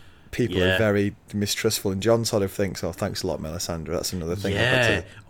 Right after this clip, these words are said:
Speaker 2: Although,
Speaker 1: with
Speaker 2: although
Speaker 1: now."
Speaker 2: actually, if I was, if I was him, I'd be thinking,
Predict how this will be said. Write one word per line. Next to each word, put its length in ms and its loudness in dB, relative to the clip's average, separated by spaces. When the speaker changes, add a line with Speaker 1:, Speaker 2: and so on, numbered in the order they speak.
Speaker 2:
Although, 320 10
Speaker 1:
with 80 8
Speaker 2:
although 220 8
Speaker 1:
now." 60 8
Speaker 2:
actually, 380 4
if 120 0
I 120 6
was, 320 0
if 160 -4
I 120 4
was 180 0
him, 220 0
I'd 160 -6
be 100 -4
thinking, 520 -8